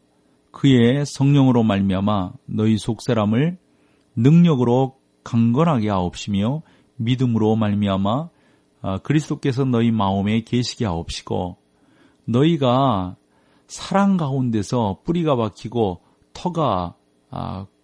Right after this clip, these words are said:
굳어져서 능히 모든 성도와 함께 지식에 넘치는 그리스도의 사랑을 알아. 그 넓이와 길이와 높이와 깊이가 어떠함을 깨달아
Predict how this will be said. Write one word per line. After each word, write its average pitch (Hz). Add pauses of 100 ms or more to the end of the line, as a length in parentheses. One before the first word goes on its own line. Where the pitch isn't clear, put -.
(280)
굳어져서 123
능히 117
모든 107
성도와 151
함께 175
지식에 175
넘치는 147
그리스도의 117
사랑을 101
알아. 92 (580)
그 -
넓이와 110
길이와 113 (240)
높이와 110
깊이가 123
어떠함을 135
깨달아 120